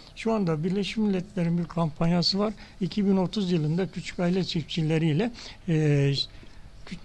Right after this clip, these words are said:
küçük aile çiftçileriyle birlikte sıfır açlık diye bir kampanyalar var. İki, e, ve bunun için de, e, ama Türkiye tam tersine küçük çiftçiliği ortadan kaldırmaya ve onları şirketlere der-,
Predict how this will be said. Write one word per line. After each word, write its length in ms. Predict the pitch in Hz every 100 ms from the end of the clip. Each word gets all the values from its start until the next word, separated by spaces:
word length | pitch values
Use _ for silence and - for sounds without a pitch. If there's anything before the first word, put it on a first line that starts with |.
| -
küçük 340 | - 170 208 185
aile 280 | 180 196
çiftçileriyle 880 | 185 185 147 - 170 170 185 180 214 - - - 160
birlikte 420 | 165 175 - 220
sıfır 360 | - 175 -
açlık 440 | 196 170 - 190 -
diye 160 | 202
bir 100 | 185
kampanyalar 760 | 165 165 151 - 156 151 143 135
var. 180 | 214 202
İki, 180 | -
e, 60 | 202 - - - 175 147 151
ve 160 | 196
bunun 120 | 185 208
için 320 | 180 175 156
de, 140 | 226 - - -
e, 140 | 170 180
ama 280 | 196 190
Türkiye 600 | - 220 220 - 160 214 240 - -
tam 220 | - 208
tersine 460 | 196 180 147 - 202
küçük 340 | 202 165 220
çiftçiliği 480 | 175 185 147 175 160
ortadan 440 | 165 156 165 151 147
kaldırmaya 760 | 151 170 160 156 147 156 220 - - -
ve 60 | 180
onları 360 | 196 180 185
şirketlere 760 | 165 180 160 180 165 175 165 143
der-, 220 | 170 185